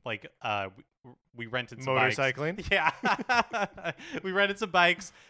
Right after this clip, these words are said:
Speaker 1: We're, um, cruising around. And, uh, you know, I am a, a pale person.
Speaker 2: Mm,
Speaker 1: I
Speaker 2: mm-hmm.
Speaker 1: burn fairly easily. And so I tried to protect myself the best I could. You know, I slathered on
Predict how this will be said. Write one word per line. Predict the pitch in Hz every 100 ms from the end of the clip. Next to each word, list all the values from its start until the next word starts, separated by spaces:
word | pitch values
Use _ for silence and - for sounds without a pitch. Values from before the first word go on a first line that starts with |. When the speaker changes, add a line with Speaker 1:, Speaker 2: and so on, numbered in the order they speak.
| -
Speaker 1:
We're, | 156 165
um, | 156 147 139 135 135 131
cruising | - 190 202 190 208
around. | 160 143 127 117 -
And, | 143 143 131 120 - _ -
uh, | 196
you | 214
know, | 196
I | 196 277
am | 302
a, | 247 190 156 131 127
a | 131 123 113 104 98 -
pale | - 139 151 147 156
person. | - 147 147 165 160 165 -
Speaker 2:
Mm, | 147 139 104
Speaker 1:
I | 165 175
Speaker 2:
mm-hmm. | 127
Speaker 1:
burn | 160 185 202 185
fairly | - 180 175 160
easily. | 123 113 110 107
And | 110
so | 139
I | 127 131 131 127 127 _ _ _ _ _ _ _ -
tried | - - 156 165 190 190 180 - _ _
to | - 160 151 139 131 123 _ _ _ _ 131 _ -
protect | - 156 156 -
myself | 135 131 135 -
the | 113
best | 117 113 -
I | 107
could. | - 95 -
You | 98
know, |
I | 101
slathered | 101 - - 123 139 175 160
on | 165 165 165 165